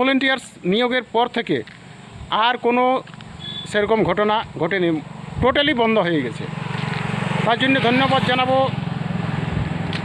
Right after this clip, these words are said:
সেই সিভিক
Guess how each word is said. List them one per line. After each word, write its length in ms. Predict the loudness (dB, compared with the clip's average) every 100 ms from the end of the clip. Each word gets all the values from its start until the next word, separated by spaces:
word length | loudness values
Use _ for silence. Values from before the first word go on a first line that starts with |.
| -6 -6 -6 -6 -6 -6 -6 -6 -4 -4 -4 -4 -2 0 0 0 0 0 0 0 2
সেই 180 | 2 2 2 0 0 2
সিভিক 220 | 2